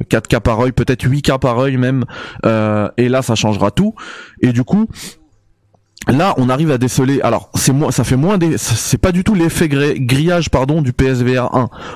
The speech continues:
On est plus là sur un effet granuleux, euh, parce que c'est des tout petits pixels, mais on les voit quand même. Il y a, certains voient, certains vont, vont évoquer un grain, vont penser que c'est un grain,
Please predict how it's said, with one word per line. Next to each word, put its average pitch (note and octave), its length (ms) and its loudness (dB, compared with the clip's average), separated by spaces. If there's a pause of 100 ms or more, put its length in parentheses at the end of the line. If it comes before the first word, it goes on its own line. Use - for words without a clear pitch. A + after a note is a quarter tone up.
On B2 140 2
est C3 80 0
plus E3+ 300 0
là E3 100 2
sur B2+ 240 -2
un B2 100 0
effet C3 220 0
granuleux, C#3+ 480 2 (420)
euh, G2+ 240 2
parce G#2 200 -2
que C3 80 0
c'est B2 100 0
des A2 140 2
tout D#3+ 140 0
petits - 240 -2
pixels, F#3+ 440 0
mais B2+ 100 4
on C#3+ 60 0
les F3 80 2
voit F3+ 160 2
quand F#3 100 0
même. D#3 220 0 (380)
Il A2 80 2
y A2 40 4
a, G#2+ 640 0 (180)
certains D#3 460 -2
voient, A#2 260 0
certains B2 300 -2
vont, A#2+ 240 2
vont A2+ 180 0
évoquer A#2+ 360 0
un G#2 240 0
grain, B2 340 0
vont A2+ 120 -2
penser A2+ 260 -2
que - 60 -8
c'est - 160 0
un G#2+ 100 2
grain, B2 260 0